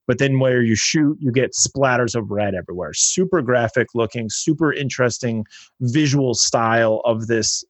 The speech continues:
this cowboy shooter. I, I think it's really interesting. I think we're gonna talk about this a little bit more because it, it looked very reminiscent of a game you've been playing recently. And it kinda had me at the same,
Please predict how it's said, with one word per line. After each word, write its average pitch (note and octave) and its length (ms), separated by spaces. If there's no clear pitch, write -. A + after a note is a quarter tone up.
this A2 160
cowboy A#2 600
shooter. A2+ 640
I, F#3+ 220
I C3+ 80
think F#3+ 220
it's F#3 180
really D3+ 240
interesting. C#3+ 380
I A#2+ 140
think D#3+ 160
we're D3 100
gonna C#3 160
talk C#3 320
about B2 300
this A#2 200
a C3 60
little A2+ 160
bit A2+ 140
more A#2 180
because A2 240
it, G#2 100
it A#2 140
looked B2 240
very C3+ 320
reminiscent C3 920
of B2+ 120
a C3 40
game A#2+ 280
you've E3+ 280
been B2+ 200
playing G#2 360
recently. F#2+ 440
And B2 100
it A2+ 100
kinda B2 300
had A2+ 380
me A2+ 160
at G#2+ 100
the A#2 80
same, G#2+ 460